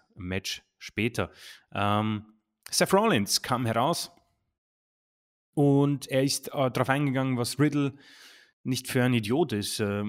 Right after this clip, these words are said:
einfach verletzt, ihn herauszufordern und als Strafe gab's den Curb Stomp und jetzt ist Riddle mal aus den Shows geschrieben. Es ist, für alle, die's nicht wissen, eine Storyline-Verletzung. Riddle, glaub ich, wird bei den House-Shows,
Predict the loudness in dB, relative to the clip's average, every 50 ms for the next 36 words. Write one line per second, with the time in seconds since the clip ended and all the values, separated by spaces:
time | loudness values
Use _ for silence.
0 | -4 -4 -4 -4 -4 -4 -6 -4 -4 -2 -2 -2 -2 -2 -4 -6 -4 -2 -2 0
1 | -2 -2 -4 -8 -16 _ _ _ _ _ -10 -4 0 0 0 0 -2 -6 -6 -2
2 | 0 0 2 2 0 0 -2 -4 -4 -4 -4 -4 -6 -6 -6 -8 -10 -6 -2 0
3 | 0 0 0 -2 -6 -4 -4 -4 -4 -6 -8 -10 -8 -6 -6 -6 -8 -8 -6 -4
4 | -2 -2 -2 -2 -4 -4 0 0 0 2 2 0 -4 -6 -12 -20 -18 -14 -10 -10
5 | -8 -8 -10 -10 -12 -12 -10 -10 -8 -4 -4 -2 -2 -2 -2 -2 -2 -2 -4 -6
6 | -8 -8 -8 -8 -8 -6 -6 -6 -6 -6 -6 -4 -4 -4 -4 -4 -4 -4 -4 -6
7 | -6 -6 -8 -12 _ _ -20 -20 _ _ _ _ _ _ _ -8 -6 -4 -4 -4
8 | -6 -6 -8 -8 -8 -10 -8 -8 -8 -8 -6 -8 -8 -10 -10 -10 -8 -8 -8 -10
9 | -10 _ -4 -2 0 0 0 -2 -2 -4 -6 -8 -8 -8 -8 -6 -6 -6 -6 -6
10 | -6 -6 -4 -4 -6 -4 -4 -4 -2 -2 -4 -6 -6 -6 -6 -6 -6 -8 -8 -8
11 | -8 -10 -8 _ -10 -8 -8 -10 -10 -10 -10 -8 -8 -6 -6 -4 -2 -2 -2 -2
12 | -4 -8